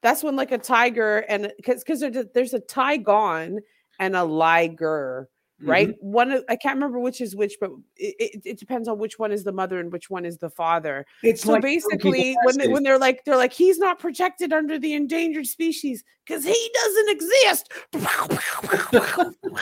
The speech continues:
Speaker 1: With his Lola Liger. And I noticed he said liger with two L's, which made me even more suspicious of this motherfucker.
Speaker 2: Wouldn't that
Speaker 1: But
Speaker 2: make it,
Speaker 1: basically
Speaker 2: tiger with two L's would make it, would make it Welsh, wouldn't it?
Speaker 1: I was like, "Is there a
Speaker 2: Tiger.
Speaker 1: llama involved in this shit?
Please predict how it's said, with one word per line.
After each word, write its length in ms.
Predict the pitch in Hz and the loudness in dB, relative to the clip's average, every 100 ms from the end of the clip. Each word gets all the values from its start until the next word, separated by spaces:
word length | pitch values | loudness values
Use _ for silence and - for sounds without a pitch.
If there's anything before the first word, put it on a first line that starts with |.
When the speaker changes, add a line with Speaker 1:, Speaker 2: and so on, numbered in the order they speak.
| - - - - - - - - - - | -8 -10 -10 -14 -14 -8 -6 -6 -4 0
Speaker 1:
With 160 | 359 - | 2 0
his 200 | 285 - | -4 -2
Lola 360 | 233 233 226 | 0 2 2
Liger. 480 | 214 214 233 220 185 - - - | 2 2 0 0 -2 -4 -12 -4
And 100 | 294 | 0
I 60 | |
noticed 320 | 311 370 403 403 | 0 0 0 2
he 120 | 349 | 0
said 280 | - 294 247 | 2 -2 2
liger 360 | 240 254 254 | 2 2 0
with 160 | 226 226 | -4 -6
two 220 | - 254 | -6 -4
L's, 260 | 196 202 202 | -2 -2 -4
which 180 | 190 - | -12 -4
made 280 | 208 214 185 | -4 -4 -8
me 300 | 202 196 190 _ _ _ | -8 -8 -12 _ _ _
even 400 | 240 233 233 220 - | -6 -4 -4 -4 -6
more 420 | 190 220 208 214 | -4 -2 -2 -4
suspicious 960 | - 233 - - - 247 - 180 175 - | -8 -10 -10 -12 -8 -8 -6 -6 -6 -8
of 160 | 180 175 | -8 -4
this 200 | 208 - | -6 -4
motherfucker. 480 | 180 175 175 165 214 | -8 -6 -8 -2 2
Speaker 2:
Wouldn't 180 | 269 320 | 4 6
that 100 | 285 | 8
Speaker 1:
But 40 | |
Speaker 2:
make 140 | 285 285 | 8 8
it, 40 | |
Speaker 1:
basically 200 | 285 - | 4 0
Speaker 2:
tiger 340 | - 311 294 269 | 6 8 8 2
with 140 | 233 | -4
two 180 | - 262 - 262 | 0 0 2 2
L's 180 | 202 185 | 2 4
would 100 | 185 | 4
make 280 | 202 196 | 2 2
it, 160 | 214 - | -2 -4
would 120 | 196 185 | -4 2
make 240 | 202 196 | 2 2
it 120 | 185 | 2
Welsh, 460 | 165 277 185 - - | 4 4 2 -2 -4
wouldn't 220 | 123 165 | -2 0
it? 160 | 302 302 _ _ _ _ - | -2 -4 _ _ _ _ 0
Speaker 1:
I 60 | |
was 140 | 339 320 | 0 2
like, 220 | 311 294 | 2 2
"Is 120 | 262 269 | -4 0
there 140 | 427 | 4
a 40 | 349 | 6
Speaker 2:
Tiger. 100 | 214 | 6
Speaker 1:
llama 320 | 220 302 339 | 6 4 0
involved 540 | 349 330 359 381 311 381 | 0 2 4 4 2 0
in 140 | 339 | 0
this 180 | 370 359 | -2 -4
shit? 320 | - 381 453 | -8 -6 -6